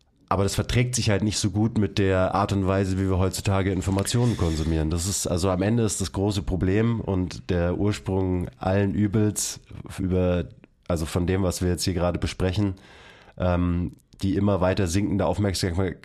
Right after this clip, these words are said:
Aufmerksamkeitsspanne, die immer komischere Art zu kommunizieren und auch Informationen zu konsumieren. Also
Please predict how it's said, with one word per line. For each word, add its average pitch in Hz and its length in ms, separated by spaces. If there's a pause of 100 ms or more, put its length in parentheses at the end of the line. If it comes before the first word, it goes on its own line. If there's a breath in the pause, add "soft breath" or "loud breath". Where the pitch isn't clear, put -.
(180)
Aufmerksamkeitsspanne, 98 1400 (480 loud breath)
die 87 480 (160)
immer 98 720 (540 soft breath)
komischere 101 680
Art 92 520 (160)
zu - 160
kommunizieren 104 1000
und 92 440
auch 90 120
Informationen 104 840
zu 87 120
konsumieren. 78 680 (120)
Also 78 320